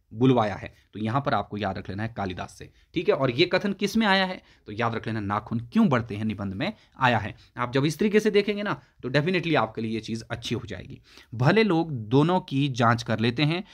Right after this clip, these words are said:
जो हितकर होता है उसे ग्रहण करते हैं और मूढ़ लोग जो है दूसरों के इशारों पर भटकते रहते हैं।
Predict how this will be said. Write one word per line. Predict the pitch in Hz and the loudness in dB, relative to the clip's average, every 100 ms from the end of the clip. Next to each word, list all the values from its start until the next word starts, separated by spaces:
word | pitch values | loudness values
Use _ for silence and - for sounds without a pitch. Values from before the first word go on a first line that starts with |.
| - - | -18 -4
जो | 127 | 0
हितकर | 135 139 208 | 2 4 4
होता | 185 185 | 6 2
है | 185 | -2
उसे | 170 123 | -4 -6
ग्रहण | 113 127 | -4 -4
करते | 139 135 151 | -4 -6 -8
हैं | 185 | -8
और | 127 117 | -4 -2
मूढ़ | 113 135 | 2 4
लोग | 151 143 - | 4 2 0
जो | |
है | 107 156 - _ 123 | -4 -6 -8 _ -4
दूसरों | 151 180 175 | -2 -2 -4
के | 127 | -4
इशारों | 107 98 98 | -6 -6 -8
पर | 95 175 - _ - | -6 -8 -8 _ -18
भटकते | 101 127 151 - 113 | -6 0 0 0 -2
रहते | 104 - | -2 -4
हैं। | 107 170 | -6 -6